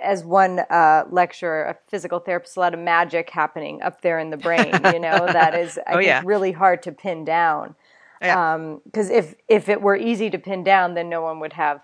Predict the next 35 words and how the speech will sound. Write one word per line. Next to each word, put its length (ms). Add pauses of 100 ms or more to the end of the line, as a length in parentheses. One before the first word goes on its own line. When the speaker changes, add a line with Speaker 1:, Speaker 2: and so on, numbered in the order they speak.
Speaker 1:
pain, 320
right? 380 (100)
Speaker 2:
Right, 220 (120)
exactly. 380
Speaker 1:
Um, 440 (440)
so, 600 (680)
you 120
know, 120
when 220
you're 360 (500)
talking 420
about 380
all 160
of 120
this, 220
and, 140
you 60
know, 100
we're 140
talking 340
very 200
technic-, 520 (280)
very 360
technically, 580
because 320
a 60
lot 220
of 80
the 120
audience 640
are, 420 (400)
you 80
know, 320 (220)
P 180
Ts, 680